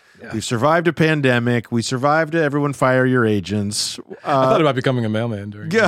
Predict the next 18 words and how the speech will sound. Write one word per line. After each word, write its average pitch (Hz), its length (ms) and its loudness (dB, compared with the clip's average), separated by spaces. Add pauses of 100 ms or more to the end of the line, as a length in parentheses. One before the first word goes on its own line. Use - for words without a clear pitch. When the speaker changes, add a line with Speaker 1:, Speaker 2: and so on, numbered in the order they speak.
(140)
Speaker 1:
the - 80 -6
strike. 135 140 0
Speaker 2:
honestly? 247 480 0
Speaker 1:
I - 40 2
drove 202 200 2
by 185 180 4
the 180 60 0
post 190 260 2
office 139 220 0
and 135 80 -2
they 127 80 0
had 139 120 0
a 147 160 -4 (240)
hiring 156 360 2
sign. 127 180 2
I 127 60 2
was 123 80 0
like, 131 200 -2